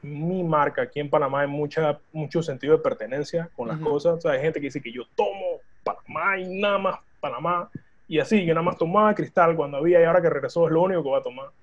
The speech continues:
Speaker 1: Hay mucho sentido de pertenencia, eh, y, y posesión, patriotismo, eh, eso uno, uno lo va descubriendo a medida que va estudiando y aprendiendo cosas,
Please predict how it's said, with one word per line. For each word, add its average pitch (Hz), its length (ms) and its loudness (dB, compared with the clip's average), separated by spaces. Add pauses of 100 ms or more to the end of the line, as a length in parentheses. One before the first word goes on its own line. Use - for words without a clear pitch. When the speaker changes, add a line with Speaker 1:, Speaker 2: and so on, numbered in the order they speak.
(260)
Speaker 1:
Hay 156 80 2
mucho 190 220 2
sentido 165 280 2
de 165 60 0
pertenencia, 151 760 -2
eh, 127 340 -8 (120)
y, 131 100 -12
y 127 40 -14
posesión, 143 800 -10 (340)
patriotismo, 160 920 0 (360)
eh, 127 360 -6
eso 190 220 0 (160)
uno, 202 300 4
uno 180 160 4
lo 165 80 10
va 160 80 10
descubriendo 165 540 2
a 185 60 4
medida 151 220 0
que 175 80 -4
va 139 360 2
estudiando 160 680 -2
y 170 40 4
aprendiendo 139 460 -2
cosas, 160 380 -2